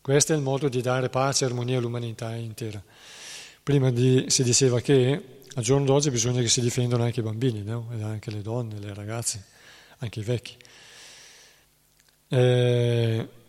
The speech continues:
ma la posizione di kshatriya o la posizione, qualsiasi altra posizione, uno kshatriya non può prendere la posizione di brahmana,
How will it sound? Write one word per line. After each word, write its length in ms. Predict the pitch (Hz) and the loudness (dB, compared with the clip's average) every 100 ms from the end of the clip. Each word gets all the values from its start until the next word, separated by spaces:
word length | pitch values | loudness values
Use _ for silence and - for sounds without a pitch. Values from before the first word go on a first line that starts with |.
| _ _ _ _ _ _ _ _ _ - - - | _ _ _ _ _ _ _ _ _ -20 -20 -4
ma 400 | 131 131 123 147 | 0 2 2 0
la 100 | 156 | -2
posizione 480 | - 131 123 156 147 | 2 2 2 2 2
di 100 | 127 | 0
kshatriya 720 | 123 - 135 120 117 127 190 - | 0 2 2 0 2 0 0 0
o 80 | 131 | 2
la 100 | 120 | 4
posizione, 500 | 127 123 - 143 123 | 2 2 2 2 2
qualsiasi 460 | 127 - 196 - | 4 4 4 2
altra 260 | 139 127 113 | 0 -2 -6
posizione, 720 | 127 113 110 135 120 123 180 - - - _ _ | -4 -4 -2 -2 0 0 0 -4 -20 -20 _ _
uno 140 | 135 131 | -4 -2
kshatriya 420 | - 170 175 160 | 2 2 4 2
non 140 | 135 | 0
può 120 | 120 160 | 0 2
prendere 280 | 147 151 | 2 2
la 60 | 139 | 2
posizione 420 | 135 131 127 131 | 2 0 0 -2
di 60 | 123 | -2
brahmana, 420 | 120 117 110 | -4 -6 -8